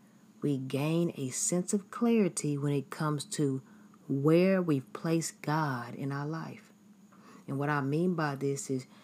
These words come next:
you can look back and think, "Lord, I was allowing all of these things to happen I had no business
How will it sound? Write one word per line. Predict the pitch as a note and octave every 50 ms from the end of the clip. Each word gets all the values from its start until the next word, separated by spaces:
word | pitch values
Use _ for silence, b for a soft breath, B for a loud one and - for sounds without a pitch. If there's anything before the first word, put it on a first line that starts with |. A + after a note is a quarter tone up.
| B B -
you | D#3+ F#3+
can | G3+ - E3+ D3 C#3+ D3+
look | D#3+ D#3+ - -
back | C#3+ D3+ D#3 D#3 D3+ -
and | C#3 C3+ C3 -
think, | - D3+ D3 C#3+ - -
"Lord, | B2+ C3+ E3 F3+ F#3+ G3 G3+ G3+ G3+ G3+ G#3 - - _ b b b b b b b b b -
I | D#3+ F3+
was | G3 E3+ D#3+ D3
allowing | D3+ C#3+ D3 D#3 D#3 D3+ C#3+ C#3+ - - -
all | D3+ D#3+ E3+ F3+ F3+ F3
of | E3+
these | F3 F3 E3+ E3+ -
things | - - D#3+ D#3+ D#3+ D#3+ -
to | - D#3+
happen | D#3+ D#3+ D3 C3 - C3 C3+
I | D3 C#3+
had | C#3+ D3+ C#3 C3
no | B2+ C3 C#3 D3+ D#3+
business | D#3 D3+ C#3+ D3 D3 C#3+ C#3 C#3 C#3+ D3 C#3+ C#3 - -